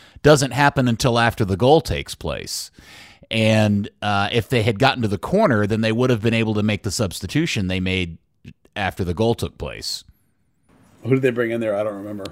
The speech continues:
Speaker 1: It was Facu and, uh, Key, wasn't, uh, no, no,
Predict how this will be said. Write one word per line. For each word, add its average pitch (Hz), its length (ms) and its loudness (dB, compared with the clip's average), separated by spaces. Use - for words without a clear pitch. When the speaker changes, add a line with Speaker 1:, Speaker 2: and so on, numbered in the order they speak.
Speaker 1:
It 101 200 -2
was 107 160 -4
Facu 127 680 4
and, 113 300 2
uh, 110 280 2
Key, 113 560 -2
wasn't, 139 360 -4
uh, 107 140 -4
no, 104 220 -2
no, 92 280 -6